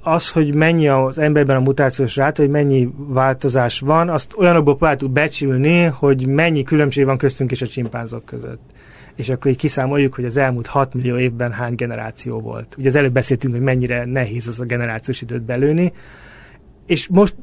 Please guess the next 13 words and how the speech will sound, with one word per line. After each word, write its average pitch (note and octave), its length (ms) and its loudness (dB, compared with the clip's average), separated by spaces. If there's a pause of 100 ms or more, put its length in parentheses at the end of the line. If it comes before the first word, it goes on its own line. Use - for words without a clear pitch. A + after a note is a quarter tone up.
(160)
megvan F#3 340 4
a D3 60 2
technika E3 420 0
rá, C#3+ 180 4
hogy D#3 240 -4
ténylegesen E3 480 4
megnézzük D3 680 2 (540)
két E3 260 4
generáció B2+ 560 0
között, B2+ 320 0
hogy B2 120 -4
mi B2+ 100 0
történt, E3+ 720 0